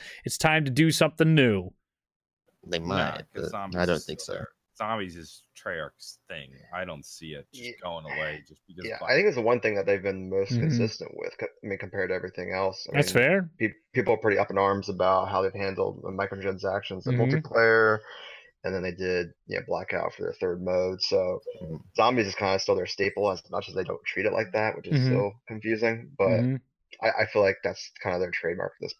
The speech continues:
Speaker 4: point. So I think
Speaker 1: Mm-hmm.
Speaker 4: they
Speaker 3: Yeah.
Speaker 4: should stick with it. But
Speaker 3: What
Speaker 4: we'll see
Speaker 3: do
Speaker 4: how it
Speaker 3: you
Speaker 4: goes.
Speaker 1: That's
Speaker 3: I
Speaker 1: fair.
Speaker 3: wanna figure out what day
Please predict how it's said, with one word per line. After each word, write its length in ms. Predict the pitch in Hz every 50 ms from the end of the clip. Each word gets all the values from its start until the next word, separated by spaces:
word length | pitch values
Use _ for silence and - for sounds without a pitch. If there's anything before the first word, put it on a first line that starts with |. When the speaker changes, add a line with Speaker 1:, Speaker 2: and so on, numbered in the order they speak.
| -
Speaker 4:
point. 200 | - - - -
So 120 | - - 50
I 760 | 78 87 90 - _ _ _ _ _ _ _ _ _ - 127 110
think 20 |
Speaker 1:
Mm-hmm. 140 | 95 101 101
Speaker 4:
they 160 | 95 95 87
Speaker 3:
Yeah. 200 | 78 - - - -
Speaker 4:
should 100 | - -
stick 200 | - - - - -
with 160 | - - -
it. 180 | 50 - - _ _ _ _ _ _ _ _ _ _ _ _ _ _ _ _ _ _ _ -
But 80 | - -
Speaker 3:
What 20 |
Speaker 4:
we'll 80 | 123 110
see 120 | - 113
Speaker 3:
do 40 | -
Speaker 4:
how 60 | -
it 60 | - -
Speaker 3:
you 40 | -
Speaker 4:
goes. 200 | - - - - - - - _ _ _ -
Speaker 1:
That's 100 | 175 175
Speaker 3:
I 40 | - -
Speaker 1:
fair. 80 | 101
Speaker 3:
wanna 160 | 98 113 147
figure 260 | 147 - 127 113 107 98
out 80 | 90
what 160 | 95 - -
day 240 | - 117 113 110 110